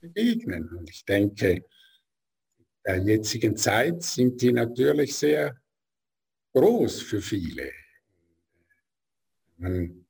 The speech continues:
in Rente ist, wie ich, habe ich da etwas einen Vorteil, dass ich jetzt nicht gleich in ökonomische Schwierigkeiten komme, aber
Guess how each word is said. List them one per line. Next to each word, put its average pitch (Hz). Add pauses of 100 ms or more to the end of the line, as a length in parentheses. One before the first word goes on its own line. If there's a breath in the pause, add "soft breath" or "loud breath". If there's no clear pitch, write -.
in 85
Rente 127
ist, 147 (1000)
wie 110
ich, -
habe 104
ich -
da 95
etwas 92
einen 90
Vorteil, 147
dass 110
ich 107
jetzt 104
nicht 113
gleich 104
in 98
ökonomische 113
Schwierigkeiten 151
komme, 147
aber -